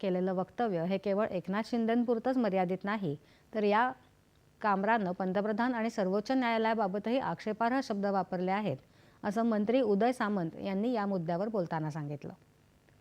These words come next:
अभिव्यक्ती स्वातंत्र्य आहे म्हणून वाटेल ते बोलावं हे संविधानाला अपेक्षित नाही. ही संस्कृती नसून विकृती आहे, ती ठेचूनच काढायला हवी, असं सा-, असं सामंत म्हणाले. ही वेळ कोणावरही येऊ शकते, त्यामुळे विरोधकांनी देखील कामरासारख्या प्रवृत्तीचं समर्थन करू नये,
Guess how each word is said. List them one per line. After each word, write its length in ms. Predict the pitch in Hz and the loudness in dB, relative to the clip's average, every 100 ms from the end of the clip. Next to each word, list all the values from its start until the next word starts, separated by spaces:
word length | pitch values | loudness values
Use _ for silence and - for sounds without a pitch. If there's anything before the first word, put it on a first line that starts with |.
| _ - _ - | _ -20 _ 2
अभिव्यक्ती 500 | 214 254 269 269 285 | 6 8 6 4 2
स्वातंत्र्य 460 | 285 262 262 269 | 2 2 2 4
आहे 300 | 262 233 233 | 4 4 2
म्हणून 280 | 254 233 240 | 2 2 2
वाटेल 400 | 202 185 226 262 | 2 2 2 2
ते 60 | 269 | 2
बोलावं 440 | 208 202 196 165 | 2 2 2 2
हे 160 | 185 196 | 0 -2
संविधानाला 640 | 190 175 185 208 214 247 | -2 -2 -2 -2 0 0
अपेक्षित 360 | 220 190 - 190 | -2 -4 -4 -4
नाही. 300 | 175 156 202 - _ _ _ | -4 -4 -6 -10 _ _ _
ही 80 | 254 | -2
संस्कृती 520 | 247 202 180 240 254 | 0 0 2 2 4
नसून 300 | 277 240 262 | 2 2 0
विकृती 420 | 254 196 214 247 302 | 2 2 2 2 2
आहे, 280 | 196 156 160 _ _ _ | 2 0 -6 _ _ _
ती 80 | 240 | -2
ठेचूनच 520 | 240 196 190 240 285 | 2 0 2 0 2
काढायला 420 | - 202 202 190 | 2 2 4 2
हवी, 240 | 190 175 226 | 2 0 0
असं 240 | 170 185 | -2 -2
सा-, 400 | 175 175 - - | -2 -4 -8 -6
असं 240 | 226 208 208 - - | -4 -2 -4 -8 -4
सामंत 300 | 202 185 165 | 0 0 -2
म्हणाले. 300 | 160 151 143 175 - _ _ _ _ _ _ | -4 -6 -8 -12 -18 _ _ _ _ _ _
ही 80 | 277 | 4
वेळ 180 | 262 277 | 4 4
कोणावरही 580 | 269 208 208 226 240 277 | 4 2 4 4 4 4
येऊ 180 | 190 | 2
शकते, 340 | 185 175 - 226 | 0 -4 -4 -6
त्यामुळे 320 | 214 196 202 | -4 -2 0
विरोधकांनी 640 | 190 190 208 233 233 233 | 2 2 2 2 0 2
देखील 380 | 208 190 - 175 | 2 0 0 -2
कामरासारख्या 720 | 165 180 175 208 226 240 240 | 0 0 2 0 2 0 -2
प्रवृत्तीचं 580 | 226 196 190 190 185 208 | 0 0 0 -2 -4 -4
समर्थन 520 | 208 185 185 196 220 | -4 -2 -2 -2 -4
करू 240 | 214 202 269 | 0 2 2
नये, 280 | 220 165 | 2 0